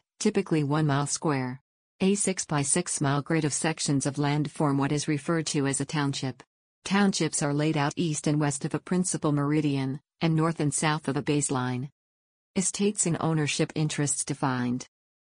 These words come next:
The law recognizes different sorts of interests called estates, in real property. The type of estate is generally determined by the language of the deed, lease, bill of sale, will,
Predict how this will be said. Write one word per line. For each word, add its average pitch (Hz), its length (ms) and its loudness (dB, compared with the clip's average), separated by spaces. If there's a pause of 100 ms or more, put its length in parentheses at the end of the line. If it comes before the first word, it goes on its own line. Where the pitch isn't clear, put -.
(300)
The 190 80 4
law 185 140 4
recognizes 156 680 2
different 165 400 0
sorts 156 400 0
of 143 140 -2
interests 160 480 0
called 147 280 0
estates, 131 640 -2 (180)
in 160 140 2
real 156 280 2
property. 139 640 -2 (400)
The 190 100 0
type 202 260 -2
of 175 120 0
estate 139 360 -2
is 147 140 0
generally 175 460 0
determined 156 480 0
by 139 160 0
the 135 80 -2
language 147 440 0
of 131 100 -4
the 151 100 0
deed, 131 280 -2 (200)
lease, 160 420 -2 (220)
bill 180 160 4
of 170 100 0
sale, 147 420 -2 (200)
will, 143 380 0